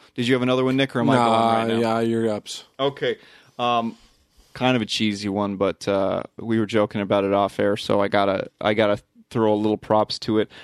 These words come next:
Speaker 1: Um, All the Boys Love Mandy Lane. This one is another one that kind of just plays into your typical horror tropes. Nothing special about the film, really.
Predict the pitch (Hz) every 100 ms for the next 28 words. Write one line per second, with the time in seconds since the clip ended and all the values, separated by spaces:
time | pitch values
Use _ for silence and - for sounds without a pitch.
0 | - - 107 107 104 101 - - 120 139
1 | 151 120 127 131 117 117 120 113 117 117
2 | 113 110 110 104 90 - - - - _
3 | _ _ _ _ _ _ _ _ _ 120
4 | 139 156 180 170 139 131 127 127 120 117
5 | 113 107 120 110 104 101 - 151 156 143
6 | 135 127 120 120 110 110 110 110 110 107
7 | 104 117 120 117 - 107 107 - 127 143
8 | 156 147 - 127 127 - 120 110 110 -
9 | 110 - 113 113 107 92 104 113 117 120
10 | 120 120 120